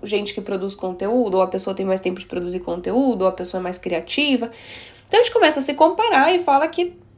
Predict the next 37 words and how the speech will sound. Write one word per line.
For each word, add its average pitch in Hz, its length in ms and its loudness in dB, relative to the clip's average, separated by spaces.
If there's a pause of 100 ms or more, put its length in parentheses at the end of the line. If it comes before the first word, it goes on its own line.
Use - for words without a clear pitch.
(100)
pensa 277 240 -2
que 339 120 -4
a - 20 -6
gente 320 180 -6
nunca 254 220 2
vai 226 140 0
ser 226 100 -4
o 233 40 -2
suficiente, 302 500 -6
que 285 60 -4
a - 20 -2
gente 269 200 -2
nunca 247 220 2
é 202 80 0
o 196 60 -4
suficiente. - 640 -12 (560)
E - 60 2
é 370 60 6
muito 453 200 2
fácil 349 640 2
de 202 100 -4
cair 185 320 -2
nisso. - 400 -10 (540)
O 277 100 -4
que 539 140 -4
que 440 160 4
é 277 140 6
realmente 247 360 4
suficiente 233 560 -2
pro 226 140 -6
mundo 220 240 -4
digital? 202 720 -4 (380)
Não 466 120 6
tem 415 180 6
limite 302 400 4
de 226 120 -2
tempo. 202 440 -2